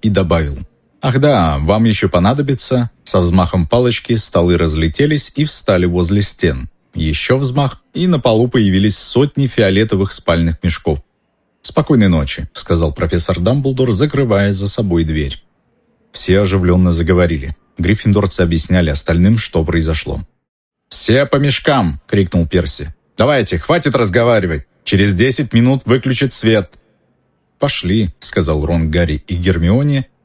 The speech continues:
Они оттащили три спальных мешка в угол. "Думаете, Блэк до сих пор в замке?" взволнованно прошептала Гермиона.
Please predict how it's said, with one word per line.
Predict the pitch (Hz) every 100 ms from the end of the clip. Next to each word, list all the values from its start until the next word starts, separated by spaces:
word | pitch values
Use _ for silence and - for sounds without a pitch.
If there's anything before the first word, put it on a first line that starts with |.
| _
Они | - 151
оттащили | 120 87 95 - 92 85
три | 78 98
спальных | 80 - 82 71 82
мешка | 78 - 110
в | 85
угол. | 87 82 69 - _ _ _ _ _ _ _ -
"Думаете, | 82 87 82
Блэк | 76 85 95
до | 85
сих | - 87
пор | - 92
в |
замке?" | 87 110 123 92 82 -
взволнованно | - 95 87 87 87 80 76
прошептала | 71 - 82 87 80
Гермиона. | 76 82 87 78 71